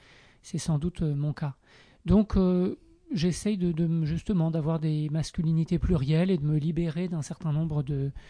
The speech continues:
de, de modèles ou de, ou de schémas ou de croyances. Donc, euh,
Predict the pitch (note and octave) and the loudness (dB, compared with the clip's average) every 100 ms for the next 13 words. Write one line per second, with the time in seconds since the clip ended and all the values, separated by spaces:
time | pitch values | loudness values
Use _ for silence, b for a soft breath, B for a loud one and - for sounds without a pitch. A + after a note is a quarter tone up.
0 | B B B B B B _ F#3+ D#3+ D#3 | B B B B B B _ -10 -8 -6
1 | D3+ C#3+ D#3 D#3 E3+ D3+ D3 E3 E3+ D#3 | -6 -6 -2 0 0 0 0 0 0 -2
2 | D3 D3 C#3+ C#3+ C#3+ D3 b b b - | -2 -2 -4 -6 -8 -10 b b b -6
3 | D3+ C#3+ - F#3+ D#3 D3 D#3 D#3 D#3+ - | -4 -2 0 2 0 0 -2 -2 -2 0
4 | G3 D#3 C#3+ - - F3+ - D#3+ | 0 2 0 -4 -8 -6 -2 0